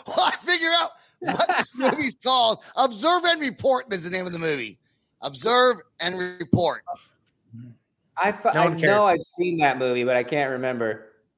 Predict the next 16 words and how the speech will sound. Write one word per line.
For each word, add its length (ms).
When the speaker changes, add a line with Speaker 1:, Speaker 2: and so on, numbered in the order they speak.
Speaker 1:
Well, 160
Aziz 260
Ansari's 580
in 140
it 160
with, 160
Speaker 3:
He 40
has 140
Speaker 1:
uh, 80
Speaker 3:
taste. 460
He 140
has 160
Speaker 1:
with 80
Speaker 3:
taste. 240
Speaker 2:
I 40
don't, 100